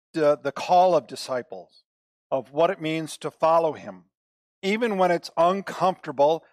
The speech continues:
and even when it seems unreasonable. Because ultimately the call to be a disciple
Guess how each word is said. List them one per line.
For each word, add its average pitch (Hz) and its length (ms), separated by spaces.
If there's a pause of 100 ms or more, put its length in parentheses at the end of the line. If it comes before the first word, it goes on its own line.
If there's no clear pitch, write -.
(160)
and 165 220
even 185 460
when 156 160
it 170 140
seems 151 680 (240)
unreasonable. 151 920 (1080)
Because 190 340 (120)
ultimately 202 580
the 165 140
call 214 560
to 208 120
be 196 160
a 185 60
disciple 156 920